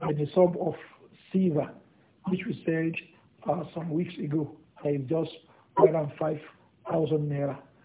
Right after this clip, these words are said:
So most likely, uh, what the person is going to invest, uh, uh, if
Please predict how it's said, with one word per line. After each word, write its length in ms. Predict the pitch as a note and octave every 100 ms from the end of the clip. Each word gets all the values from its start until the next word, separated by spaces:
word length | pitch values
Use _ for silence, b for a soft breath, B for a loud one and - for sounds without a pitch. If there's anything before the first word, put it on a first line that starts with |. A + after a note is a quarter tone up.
| b b -
So 120 | D#3
most 280 | D#3+ G3+ -
likely, 560 | F#3 F#3 G3 G3+ G3+ - B B -
uh, 400 | D3+ D3+ D3+ D#3+
what 260 | F#3 F#3
the 60 | E3+
person 340 | E3 F3 G3+
is 60 | D3
going 180 | D#3+ E3+
to 140 | D#3
invest, 400 | D3 C3 E3+ - - - _ - - - - - -
uh, 420 | D3+ D3 D3+ E3
uh, 960 | - - - _ _ _ - - -
if 100 | -